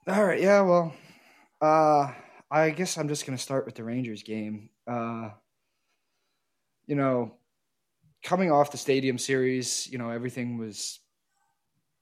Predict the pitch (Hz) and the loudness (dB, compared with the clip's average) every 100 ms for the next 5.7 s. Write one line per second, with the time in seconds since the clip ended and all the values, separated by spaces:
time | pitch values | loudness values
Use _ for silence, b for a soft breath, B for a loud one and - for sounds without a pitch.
0 | _ - - - 135 165 151 170 - 180 | _ -4 -2 0 2 2 2 0 2 2
1 | 180 143 - 123 135 - 143 131 180 147 | 2 2 0 -4 -4 0 0 2 0 2
2 | 135 120 113 117 120 113 117 113 107 101 | 0 -2 -4 -6 -6 -10 -6 -6 -6 -8
3 | - - _ _ _ _ _ _ - 117 | -12 -12 _ _ _ _ _ _ -6 -6
4 | 117 113 107 113 117 110 110 107 104 - | -4 -6 -8 -8 -4 -4 -4 -6 -12 -16
5 | - 113 - 110 110 110 | -8 -6 -6 -8 -8 -10